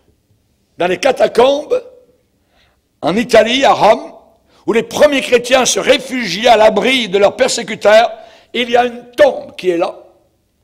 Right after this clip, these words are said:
Et cette tombe a une gravure sur le dessus, et le mot latin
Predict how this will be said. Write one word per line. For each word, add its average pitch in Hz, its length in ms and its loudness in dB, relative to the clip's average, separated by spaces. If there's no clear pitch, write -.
Et 131 40 -16
cette - 360 -8
tombe 294 480 -2
a 233 200 -2
une 226 160 -10
gravure 269 760 -6
sur - 380 -4
le 202 100 0
dessus, 220 560 -4
et 165 80 -2
le 180 120 0
mot 285 180 2
latin 254 460 0